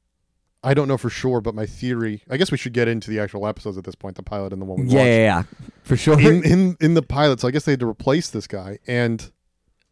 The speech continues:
Speaker 1: he is reading all of his lines really fast. He is going at breakneck speed, and I wondered if at some point they realized, "Hey, we wrote way too much. This will not fit in twenty-two minutes." And then they asked the original actor, "Can you just go faster?" And he was like, "Are you kidding me?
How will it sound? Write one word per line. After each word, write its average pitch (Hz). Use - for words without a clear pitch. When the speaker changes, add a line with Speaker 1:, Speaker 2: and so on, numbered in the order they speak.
Speaker 1:
he 143
is 110
reading 117
all 107
of 104
his 98
lines 101
really 101
fast. -
He 143
is 135
going 120
at 107
breakneck 113
speed, 98
and 113
I 127
wondered 127
if -
at 120
some 127
point 120
they 110
realized, 107
"Hey, 113
we 110
wrote 120
way 110
too 110
much. 104
This 110
will 110
not 104
fit 104
in 101
twenty-two 101
minutes." 98
And 117
then 113
they 107
asked 104
the 113
original 107
actor, 101
"Can 110
you 113
just 123
go 117
faster?" 110
And 107
he 113
was 104
like, 104
"Are 110
you 107
kidding 120
me? 185